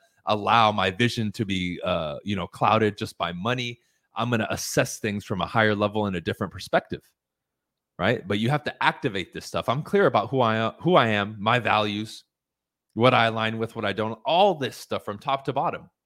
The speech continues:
My health, my finances, my business, my relationships, my communication, my friendships, everything, dude. But I do this all the time, okay?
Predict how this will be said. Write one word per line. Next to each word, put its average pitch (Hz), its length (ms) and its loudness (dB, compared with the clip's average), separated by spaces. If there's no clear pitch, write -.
My 85 120 -4
health, 139 380 2
my 95 80 -2
finances, 127 560 0
my 92 120 -4
business, 120 400 -6
my 95 60 -6
relationships, 117 720 -6
my 95 60 -4
communication, 127 600 -6
my 92 120 -6
friendships, 139 640 -6
everything, 160 580 -4
dude. 151 260 0
But 127 160 4
I 147 200 4
do 151 260 -4
this 165 200 0
all 151 240 2
the 127 100 -2
time, 107 640 -2
okay? 165 300 4